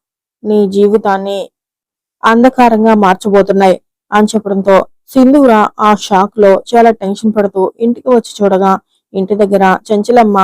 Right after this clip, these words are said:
నివేద అన్నం తినిపిస్తూ ఉంటుంది. ఇక అది చూసిన సింధూర షాక్ అవుతూ ఉండగా, అంతలో చెంచలమ్మ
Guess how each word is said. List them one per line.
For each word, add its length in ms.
నివేద 360
అన్నం 280
తినిపిస్తూ 480
ఉంటుంది. 420
ఇక 200
అది 160
చూసిన 400
సింధూర 460
షాక్ 280
అవుతూ 220
ఉండగా, 320
అంతలో 360
చెంచలమ్మ 440